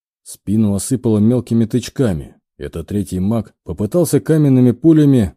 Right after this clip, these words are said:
вывести из строя позвоночник нападавшего. Надо сказать, последний враг доставил проблемы. Воин активировал несколько артефактов, и Нику пришлось повозиться.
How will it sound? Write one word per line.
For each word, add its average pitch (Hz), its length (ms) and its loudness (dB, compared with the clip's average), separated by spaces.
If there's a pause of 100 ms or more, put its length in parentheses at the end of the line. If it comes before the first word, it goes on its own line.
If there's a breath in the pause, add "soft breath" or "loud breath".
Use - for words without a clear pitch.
вывести 131 540 0
из 117 100 -2
строя 143 300 0
позвоночник 120 640 -2
нападавшего. 120 880 -4 (300)
Надо 82 360 -10
сказать, 101 640 -6
последний 160 400 -4
враг 151 240 0
доставил 143 440 0
проблемы. 135 640 -2 (320)
Воин 110 460 0
активировал 117 600 0
несколько 110 500 -2
артефактов, 98 680 -6 (220)
и 85 100 -6
Нику 143 320 0
пришлось 131 400 -2
повозиться. 131 800 0